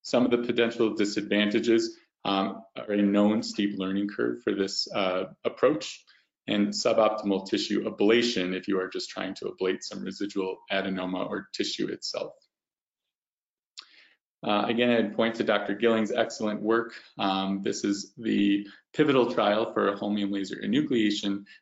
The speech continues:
published in nineteen ninety-nine in the Journal of Urology.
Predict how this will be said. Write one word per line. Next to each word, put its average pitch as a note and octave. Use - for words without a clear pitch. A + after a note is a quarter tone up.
published G#2+
in G2
nineteen G2+
ninety-nine G2
in G2
the G2
Journal G2
of F#2
Urology. F#2+